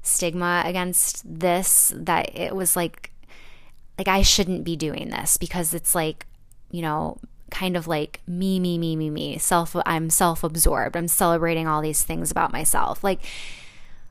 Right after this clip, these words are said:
<sighs> but I, no, <laughs> let's not think that, that let it, let's not think that. I mean, I think it's so important to celebrate yourself,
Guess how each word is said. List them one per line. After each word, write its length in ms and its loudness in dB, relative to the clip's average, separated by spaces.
<sighs> 480 6
but 240 0
I, 280 -2
no, 600 2
<laughs> 180 4
let's 400 12
not 260 4
think 300 2
that, 480 8
that 240 0
let 220 2
it, 160 -2
let's 220 0
not 200 2
think 200 -2
that. 240 4
I 100 4
mean, 180 4
I 240 2
think 240 2
it's 200 0
so 320 4
important 680 -2
to 640 0
celebrate 680 0
yourself, 760 -4